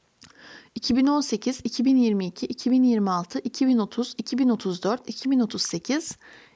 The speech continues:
iki bin kırk iki. İlk kış olimpiyatı bin dokuz yüz yirmi dört yılında yapıldığına göre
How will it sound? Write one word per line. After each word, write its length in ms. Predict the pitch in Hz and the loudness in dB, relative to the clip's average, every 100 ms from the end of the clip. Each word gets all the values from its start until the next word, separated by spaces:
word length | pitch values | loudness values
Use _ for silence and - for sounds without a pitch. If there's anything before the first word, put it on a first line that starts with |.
| - | -8
iki 260 | 240 269 220 | -2 0 2
bin 140 | 311 | 0
kırk 320 | - 220 - | 0 -2 -4
iki. 380 | - - 180 285 - - - - - - - - _ _ _ _ _ - - - - - _ _ | -12 -4 -2 -2 -6 -20 -18 -16 -18 -20 -20 -20 _ _ _ _ _ -20 -20 -20 -20 -20 _ _
İlk 220 | 311 370 - | 0 0 0
kış 200 | 370 330 | 0 2
olimpiyatı 680 | 262 220 214 190 - 262 | 2 2 2 -2 -2 0
bin 140 | 226 214 | 2 2
dokuz 280 | 220 302 262 | 2 0 2
yüz 60 | |
yirmi 180 | 226 220 | 2 2
dört 260 | 262 320 - | 2 0 -2
yılında 280 | 208 190 180 | 0 0 -2
yapıldığına 500 | 180 190 185 208 285 | -2 -2 0 0 2
göre 360 | 254 170 233 | 0 -2 -4